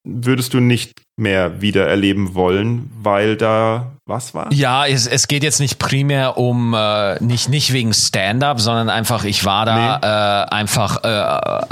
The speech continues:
Speaker 2: einfach sehr gestresst die ganze Zeit und, äh, also, wollen wir mal nicht, wollen wir mal nicht, äh, um den heißen Brei drum reden, so eine Comedy-Karriere, die zieht schon einiges aus dir raus, ne? Also es wird dir viel,
Speaker 1: Mhm.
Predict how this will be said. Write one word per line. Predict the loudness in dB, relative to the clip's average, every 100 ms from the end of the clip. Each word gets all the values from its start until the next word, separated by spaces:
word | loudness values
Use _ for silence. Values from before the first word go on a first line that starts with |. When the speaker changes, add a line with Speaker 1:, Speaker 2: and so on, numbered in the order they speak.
| -4
Speaker 2:
einfach | -2 -2 -2 -2
sehr | -2 0 2 2 0
gestresst | 0 -2 0 0 0 0
die | 0
ganze | 0 0 0
Zeit | 0 2 2 2 0
und, | 0 0 0 0
äh, | 0 2 0 -2 -8 -8 -8 -4
also, | -2 0 0 0 0 -4 -10 -14 -16 _ _ _ _ -2
wollen | 0
wir | 2
mal | 2 2
nicht, | 0 -2 0
wollen | 2
wir | 2
mal | 2 2
nicht, | 2 0 0
äh, | 2 2 2 2 0 -2 -2
um | -2
den | 0 2
heißen | 2 0 0
Brei | 0 0
drum | 0 0 2
reden, | 2 2 0
so | 0
eine | 0 0
Comedy-Karriere, | 0 0 0 0 2 2 2 2
die | 0 0 0
zieht | 0 0 0
schon | 0 0 0
einiges | 0 0 0 0 0
aus | 0
dir | 0 0
raus, | 0 0 0
ne? | 0 2
Also | 2 2
es | 0
wird | 0
dir | 0 -2
viel, | -2 -2 0 2 4 4
Speaker 1:
Mhm. | 2 -2